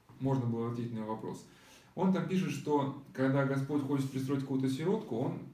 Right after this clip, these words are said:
делает так, что какая-то пара не имеет детей. И он приводил ситуацию, при которой одна м-,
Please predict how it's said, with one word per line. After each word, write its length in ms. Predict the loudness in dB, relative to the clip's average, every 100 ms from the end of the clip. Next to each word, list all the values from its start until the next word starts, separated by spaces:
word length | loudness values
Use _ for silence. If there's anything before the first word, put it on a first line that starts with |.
| -20 -8
делает 360 | -2 2 2
так, 140 | 0 -6
что 400 | -2 0 0 -6 -16 -20
какая-то 360 | -4 2 2 2
пара 340 | 2 4 4
не 140 | 2 2
имеет 220 | 2 2
детей. 460 | 0 -2 -6 -6 -14 -20 -20 _ _ -20 -18 -4
И 80 | -2
он 100 | 2
приводил 340 | 2 2 2
ситуацию, 580 | 0 0 2 2 0 -2 -4 -14 -20 -20 -20 -4
при 100 | 0
которой 400 | 2 2 2 2
одна 180 | 2 2
м-, 300 | 2 0